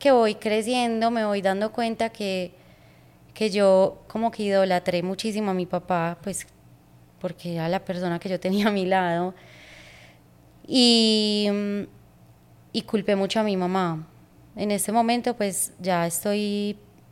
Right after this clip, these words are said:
en otro, en otro momento de mi vida que no lo siento así,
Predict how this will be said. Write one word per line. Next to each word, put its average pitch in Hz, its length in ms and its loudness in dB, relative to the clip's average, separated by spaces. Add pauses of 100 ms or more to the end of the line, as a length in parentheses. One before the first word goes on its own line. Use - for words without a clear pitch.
(320)
en 220 140 -2
otro, 214 500 2
en 190 100 0
otro 190 200 0
momento 196 360 0
de 202 80 4
mi 208 140 -2
vida 180 200 0
que 220 140 -6
no 196 100 -2
lo 180 160 0
siento 208 320 -4
así, 196 460 -2